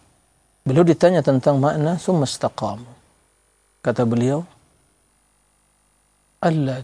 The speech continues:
tusyrika billahi syai'a." Kamu beriman, mengucapkan "Rabbuna Allah", kemudian tidak berbuat kesyirikan kepada Allah dengan sesuatu apapun.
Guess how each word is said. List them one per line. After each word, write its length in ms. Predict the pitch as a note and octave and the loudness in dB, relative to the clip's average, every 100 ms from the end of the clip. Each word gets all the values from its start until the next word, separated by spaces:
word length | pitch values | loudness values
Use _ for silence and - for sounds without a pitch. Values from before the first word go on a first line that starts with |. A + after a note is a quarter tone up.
| - | -2
tusyrika 960 | G3+ - - - C#3 C#3 - E3 G#3 - _ | 0 0 -2 -2 -2 -2 -2 -4 -4 -14 _
billahi 440 | D3+ B2+ A#2 G#2+ A2+ | -4 -2 -4 -8 -12
syai'a." 360 | - C3+ - - _ _ _ _ _ _ _ - | -12 -16 -18 -20 _ _ _ _ _ _ _ -10
Kamu 240 | C#3 B2+ | -6 -4
beriman, 560 | A#2 B2 C3+ C3+ E3 G#3 - _ _ _ _ _ _ _ _ - | -6 -6 -4 -2 -2 -2 -8 _ _ _ _ _ _ _ _ -10
mengucapkan 640 | A#2 A2 D#3 D#3 - C3+ A#2 - - | -8 -6 -6 -6 -4 -4 -4 -12 -6
"Rabbuna 480 | C#3 D3 C3+ B2+ B2 | -2 -2 -2 -4 -4
Allah", 320 | A2+ B2+ E3+ - _ _ _ _ _ _ _ _ _ _ _ _ _ _ _ | -4 -4 -6 -10 _ _ _ _ _ _ _ _ _ _ _ _ _ _ _
kemudian 720 | - C#3 B2 B2 A#2 A2+ A#2+ - - | -2 -2 -2 -4 -4 -6 -12 -20 -4
tidak 320 | D3+ B2+ A2+ | -2 -2 -4
berbuat 380 | A2+ A2 A2+ - | -6 -8 -10 -8
kesyirikan 640 | A#2 - B2+ C3+ C3+ A#2+ A2+ - | -8 -6 -6 -6 -8 -10 -12 -16
kepada 340 | - B2 G#2+ | -10 -8 -8
Allah 240 | G2+ G2+ G#2 | -8 -12 -14
dengan 380 | - A#2+ G2+ G#2 | -12 -10 -10 -14
sesuatu 640 | - - A#2+ - A#2 - G2+ | -16 -12 -10 -10 -10 -12 -14
apapun. 400 | - - - | -12 -14 -14